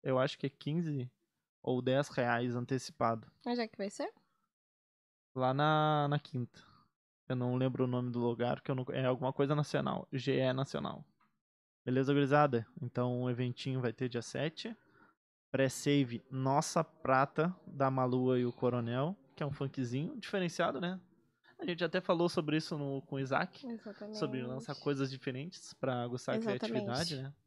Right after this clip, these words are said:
Speaker 2: E ela aguçou a criatividade
Speaker 1: Foi
Speaker 2: dela agora.
Speaker 1: diferente, né? Eu acho legal isso daí. É que nem quando a gente vê a Ludmilla no pagode. Pô, e
Speaker 2: É,
Speaker 1: pagode.
Speaker 2: eu gosto, eu prefiro, inclusive, a Lud Pagodeiro. O que que tu
Speaker 1: Porra,
Speaker 2: acha?
Speaker 1: pagode, pagode é melhor que tudo, cara.
Speaker 2: É verdade,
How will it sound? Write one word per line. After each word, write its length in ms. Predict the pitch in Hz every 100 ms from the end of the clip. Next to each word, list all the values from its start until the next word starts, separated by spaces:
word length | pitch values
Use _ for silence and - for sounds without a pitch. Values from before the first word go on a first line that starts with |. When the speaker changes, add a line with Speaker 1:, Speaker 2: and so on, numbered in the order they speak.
| -
Speaker 2:
E 220 | 208 202
ela 220 | 196 196
aguçou 340 | 202 240 - 254 269
a 80 | 339 339 339 349 415 415 427 440
criatividade 600 | - 415 415 427 453 453
Speaker 1:
Foi 100 | -
Speaker 2:
dela 100 | 269
agora. 160 | 233 208
Speaker 1:
diferente, 340 | 285 262 -
né? 140 | - -
Eu 60 | -
acho 240 | 415 440
legal 240 | 415 403
isso 140 | 403 -
daí. 280 | 147 120 110 _ - -
É 60 | 151
que 80 | 165
nem 100 | 180
quando 160 | 190
a 40 | 175
gente 240 | 165 -
vê 80 | 151
a 340 | 165 151 139 135
Ludmilla 460 | 135 131 135 135
no 60 | 131
pagode. 520 | 127 120 120 117 - _
Pô, 80 | 220
e 40 |
Speaker 2:
É, 240 | 214 202 202
Speaker 1:
pagode. 180 | - 226
Speaker 2:
eu 80 |
gosto, 300 | 240 262 247
eu 60 | 233
prefiro, 340 | 240 247 269 220
inclusive, 380 | 214 214 202
a 40 | 190
Lud 220 | 190 196
Pagodeiro. 460 | 196 180 180 185 180
O 20 |
que 80 | 196
que 40 | 135
tu 20 |
Speaker 1:
Porra, 140 | 135
Speaker 2:
acha? 100 | 127
Speaker 1:
pagode, 280 | 135 135 - - 240 208 - _ _
pagode 260 | - 190 202
é 20 |
melhor 200 | 214 190
que 100 | 185
tudo, 280 | - 151 139
cara. 200 | 113 110
Speaker 2:
É 40 | 233
verdade, 260 | 220 226